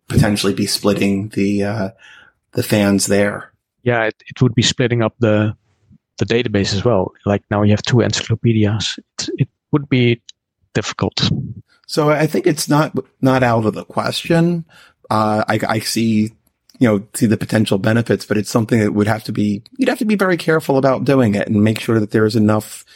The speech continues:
Speaker 1: interest and demand. Um, whether it's worth it, it's one of those questions like, like the other things that we've said. Uh, I've gotten to the point where I can say we've made the best decisions with the information we had at the time.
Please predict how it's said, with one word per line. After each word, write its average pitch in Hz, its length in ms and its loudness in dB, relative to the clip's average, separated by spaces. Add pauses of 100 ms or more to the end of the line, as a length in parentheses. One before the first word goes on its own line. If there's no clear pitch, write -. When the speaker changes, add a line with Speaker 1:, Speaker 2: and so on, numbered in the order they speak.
(200)
Speaker 1:
interest 113 560 2
and 104 200 2
demand. 101 640 -2 (640)
Um, 104 460 -2 (300)
whether 117 320 2
it's - 160 0
worth 117 300 2
it, 151 300 0 (440)
it's 120 160 -2
one 120 120 4
of 123 60 4
those 123 180 2
questions 127 640 0
like, 117 220 -2 (160)
like 113 200 -2
the 110 120 0
other 120 180 -2
things 110 400 -2
that - 120 -4
we've 104 180 -6
said. 101 420 -6 (480)
Uh, 104 380 0
I've 110 180 -2
gotten 113 240 -2
to 110 60 -2
the 110 80 -4
point 117 360 -2
where 107 380 0
I 107 140 0
can 104 240 -4
say 107 520 0 (600)
we've 123 220 2
made 135 200 4
the 123 60 -6
best 135 240 -2
decisions 131 480 0
with 113 140 -10
the 123 100 -2
information 120 560 0
we 113 140 -2
had 110 180 -2
at 113 80 -2
the 117 80 -2
time. 98 480 -6